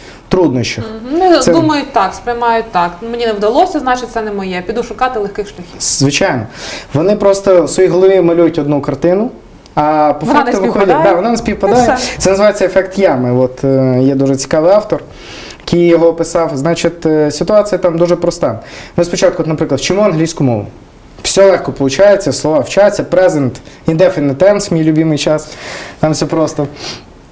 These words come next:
Speaker 1: Або ходимо в тренажерний зал. Ти приходиш з тренажерного залу, мишці болять, ти прям гордишся цією болю, все получається.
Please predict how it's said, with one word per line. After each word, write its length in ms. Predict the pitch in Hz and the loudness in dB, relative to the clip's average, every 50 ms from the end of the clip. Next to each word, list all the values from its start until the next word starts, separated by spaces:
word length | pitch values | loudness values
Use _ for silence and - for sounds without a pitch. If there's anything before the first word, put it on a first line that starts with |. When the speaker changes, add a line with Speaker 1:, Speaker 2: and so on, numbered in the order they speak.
| - - - - - - - - - - - | -20 -20 -20 -20 -20 -20 -16 -14 -14 -4 0
Speaker 1:
Або 240 | - 165 165 175 170 | 0 2 4 4 2
ходимо 280 | 175 185 175 175 165 | 2 2 0 0 0
в 40 | 160 | 0
тренажерний 480 | 175 165 165 160 156 165 160 160 160 151 | -2 0 0 0 0 0 0 0 0 2
зал. 200 | 139 139 117 107 110 - - - - - - - | 2 0 -2 -2 -8 -14 -20 -20 -20 -20 -6 -4
Ти 100 | - 139 | -4 -2
приходиш 440 | 139 127 117 - 135 120 113 107 - | 0 -2 -2 0 -2 -2 -2 -4 -6
з 40 | - | -4
тренажерного 500 | - 113 110 110 123 131 131 127 120 117 | -4 -2 0 0 0 0 2 0 0 0
залу, 300 | 113 156 180 185 185 165 | 0 0 2 2 2 2
мишці 360 | 147 147 151 139 - - 127 | 2 0 -2 -2 -2 -4 -4
болять, 540 | 107 117 117 120 135 156 175 180 175 165 - | -2 0 0 2 2 2 2 2 0 -2 -4
ти 80 | 131 | -4
прям 200 | - - 120 120 | -4 -2 -2 0
гордишся 500 | 104 120 120 127 160 196 196 196 - 175 | 0 0 0 2 2 2 2 2 -2 -4
цією 260 | 170 - 180 170 170 147 | -2 0 2 2 2 2
болю, 300 | 139 147 156 147 135 127 | 0 0 0 0 0 0
все 180 | 120 - - 135 | 0 -2 -4 -4
получається. 760 | - 127 127 127 123 - 170 180 190 185 175 180 - 156 | -2 0 0 0 0 2 2 4 4 2 2 0 -4 -6